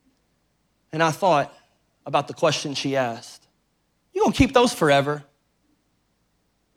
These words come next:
So I went and I grabbed a box and I began to put 'em in there. My mom came in the room and she said, "What are you, what are you doing with all of those trophies?" I said, "I'm tossing them."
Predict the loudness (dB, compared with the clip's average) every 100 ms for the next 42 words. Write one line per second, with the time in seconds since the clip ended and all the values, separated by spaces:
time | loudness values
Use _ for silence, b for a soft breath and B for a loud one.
0 | _ -6 0 2 4 4 2 0 -2 2
1 | 2 2 2 0 2 0 -4 -14 -14 -18
2 | _ _ _ _ _ _ _ -2 0 0
3 | -4 -4 -2 -2 -2 -4 -8 -14 -20 _
4 | _ _ -8 -4 2 2 0 -4 -6 -6
5 | -6 -6 -6 -10 -10 -10 -10 -4 -4 -4
6 | -8 -10 _ _ _ _ _ _ 0 0
7 | 0 -4 -2 -2 0 -2 0 0 0 -2
8 | -4 -6 -8 -4 -4 -4 -12 -20 -20 -20
9 | _ _ _ _ _ _ _ _ _ _
10 | -12 -4 -4 -4 -2 -2 -2 -10 -12 -16